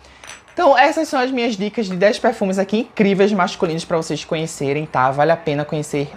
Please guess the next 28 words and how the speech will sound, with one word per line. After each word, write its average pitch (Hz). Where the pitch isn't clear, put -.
um 160
por 175
um, 110
tá 147
bom? 240
Então 269
comenta 262
aqui 233
embaixo 196
se 196
você 185
já 185
conhece 202
algum 180
desses 156
perfumes 156
e 175
o -
que -
vocês 147
acham. 254
E 262
também 226
depois 220
experimentem, 202
depois 196
volta 190
aqui 180